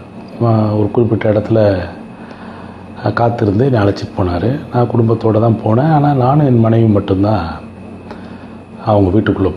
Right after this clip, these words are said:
போனோம். அதற்கு முன்பாகவே நான் அவர்ட்ட என்ன சொல்லியிருந்தேன், "ஒரு அகல் விளக்கு மட்டும் வாங்கி வைங்க, வேற எதுவும் பெருசா எதுவும்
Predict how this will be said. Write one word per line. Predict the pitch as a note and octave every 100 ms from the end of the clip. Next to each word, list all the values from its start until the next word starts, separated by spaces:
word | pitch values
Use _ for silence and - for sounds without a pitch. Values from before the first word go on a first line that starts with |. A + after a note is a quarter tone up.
| F#2+
போனோம். | F2 F#2+ C#3 - - - - - - - - - - - - -
அதற்கு | D3+ C#3+
முன்பாகவே | D#3 E3 E3+ E3+ E3+ F3+
நான் | F3 C#3
அவர்ட்ட | B2+ B2+
என்ன | C3+ B2+
சொல்லியிருந்தேன், | B2+ A#2 A2 C#3
"ஒரு | D#3+
அகல் | A#2+ A#2+ D3+
விளக்கு | C3+ B2 -
மட்டும் | G2+ G2 A#2
வாங்கி | G#2 G2+
வைங்க, | F#2+ F2 F2+ F#2 A2+ G2 - - - - - - - - - - - - - - - -
வேற | C3+ D3+ D3 C3 B2+ A#2 A2+ G#2+ G2+ F#2+ G2 F#2+ G2 - - -
எதுவும் | G#2+ A2+ G2+
பெருசா | G#2 F#2+ - G#2
எதுவும் | G2 G2+ G2 F#2